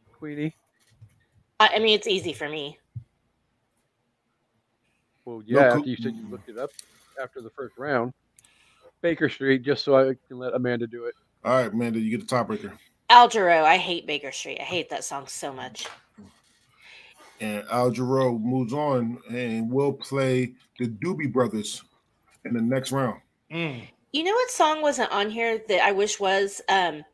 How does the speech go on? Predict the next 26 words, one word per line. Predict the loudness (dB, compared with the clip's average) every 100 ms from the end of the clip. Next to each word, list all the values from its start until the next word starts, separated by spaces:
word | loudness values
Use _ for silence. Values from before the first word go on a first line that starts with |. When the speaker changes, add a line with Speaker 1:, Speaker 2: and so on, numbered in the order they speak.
| _ _
Speaker 2:
Same | -14 0 4 4 2
Old | 0 0
Lang | 0 -4 0
Syne | 2 2 2
by | -2
Dan | -2 -2 -4 -4
Fogelberg. | -6 -4 -4 -6 -10 -12 _ _ _
That | 8 8
is | 6 -2
one | -2 -2
of | -2
the | -4
very | 0 0 0
few | -2 -6 -8
songs | -2 0 0 -2 -8 -8
that | -8 -6
makes | -8 -10 -12
me | -12
cry | -6 0 2 2 -2 -6 -6
every | -6 -4 -6 -6 -8 -12
single | -12 -8 -8 -10
time | -6 -4 -4 -8
I |
hear | -14 -12 -14
it. | -14 _ _ _ _ _ -18 -8
Speaker 3:
Is, | -8